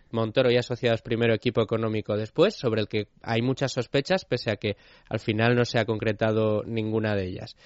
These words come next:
Eh, pero es que nuestros políticos, eh, eurodiputados en la Unión Europea, en el Parlamento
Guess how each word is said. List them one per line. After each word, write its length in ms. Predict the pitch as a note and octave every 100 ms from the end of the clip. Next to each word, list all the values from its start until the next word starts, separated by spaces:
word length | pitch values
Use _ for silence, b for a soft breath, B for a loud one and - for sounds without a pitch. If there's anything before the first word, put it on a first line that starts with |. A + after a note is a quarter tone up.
| b b
Eh, 260 | - A#2+ A2+
pero 220 | - A2+
es 100 | A#2+
que 360 | - D#3 F3 A2
nuestros 420 | B2 A#2+ - A#2
políticos, 640 | A2+ A2 B2 C3+ C3+ C3+ -
eh, 580 | B2+ B2+ B2+ B2+ B2 -
eurodiputados 920 | C3 C3 C3 C3 C#3 C3 F3 G3 F#3
en 100 | B2
la 100 | A#2
Unión 460 | A2+ A#2+ B2 B2 B2
Europea, 640 | - B2+ C3 B2 D#3+ F#3 F3+
en 100 | A#2+
el 80 | A#2
Parlamento 640 | A#2 G#2+ A#2 A#2 B2